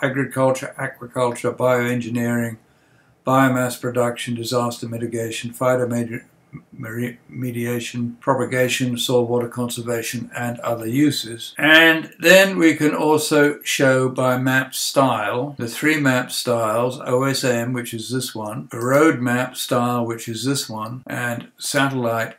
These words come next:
which is that one. Often the road map one is quite a useful map to start with. This button over here is a search button, and if you click on it, we can, uh, search by various,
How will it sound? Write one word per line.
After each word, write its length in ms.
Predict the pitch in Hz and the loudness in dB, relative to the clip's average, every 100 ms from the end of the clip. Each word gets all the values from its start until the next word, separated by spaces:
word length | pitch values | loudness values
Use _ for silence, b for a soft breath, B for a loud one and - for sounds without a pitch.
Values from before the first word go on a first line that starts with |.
| _ _ | _ _
which 240 | - - | -16 -12
is 100 | 113 | -10
that 240 | 110 101 - | -10 -10 -10
one. 300 | 131 131 - | -14 -14 0
Often 380 | 143 147 135 123 | 4 4 4 0
the 100 | 123 | 4
road 320 | 139 147 120 | 6 6 4
map 300 | 120 117 - | 0 -4 -4
one 260 | 117 117 120 | -6 -6 -8
is 180 | 117 | -10
quite 280 | - 123 117 | -6 -4 -2
a 80 | 113 | 0
useful 500 | 123 135 - 110 107 - _ _ _ _ - | 0 0 -2 -8 -8 -14 _ _ _ _ -6
map 300 | 120 - - | -6 -6 -8
to 100 | - | -8
start 540 | - 127 117 113 - | -4 -2 -4 -6 -10
with. 300 | - - - _ | -14 -14 -20 _
This 260 | 180 202 - | -2 -2 4
button 320 | 170 170 151 | 4 6 2
over 240 | 151 143 | 4 4
here 220 | 135 151 | 4 6
is 160 | 143 131 | 6 4
a 80 | 120 | 0
search 420 | - 165 170 - | 6 6 6 2
button, 480 | 127 117 127 139 - | 0 0 -2 -8 -8
and 120 | 143 | -6
if 140 | 139 131 | -4 -4
you 100 | 147 | -4
click 300 | - 190 175 | 0 2 4
on 220 | 135 131 | 4 4
it, 160 | 139 - - | 0 -2 -2
we 280 | 139 143 135 | 2 4 2
can, 580 | 147 143 135 131 120 | 4 6 6 4 -2
uh, 400 | 120 117 117 117 | -4 0 0 -2
search 540 | - - 156 151 147 - | -2 2 4 4 2 -2
by 460 | 131 127 123 123 | 0 2 0 -4
various, 720 | 117 131 127 117 113 110 - | -4 0 2 2 0 -6 -10